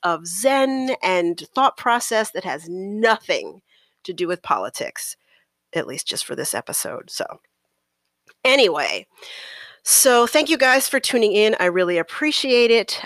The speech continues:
I always like to share with you. I, I, I got a new country that got added to the list.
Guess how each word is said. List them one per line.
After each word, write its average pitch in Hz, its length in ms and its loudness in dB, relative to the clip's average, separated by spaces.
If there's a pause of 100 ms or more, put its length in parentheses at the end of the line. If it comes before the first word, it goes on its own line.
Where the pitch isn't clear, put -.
I 175 120 2
always 175 300 0
like 175 180 -2
to 165 80 -6
share 185 400 4
with 170 220 -4
you. 185 300 4
I, 175 220 0
I, 175 180 0 (100)
I 180 80 -6
got 190 540 -2
a 175 400 -2 (440)
new 214 360 0
country 180 580 0
that 165 180 -2
got 170 220 2
added 175 320 0
to 185 160 0
the 165 140 0
list. - 640 0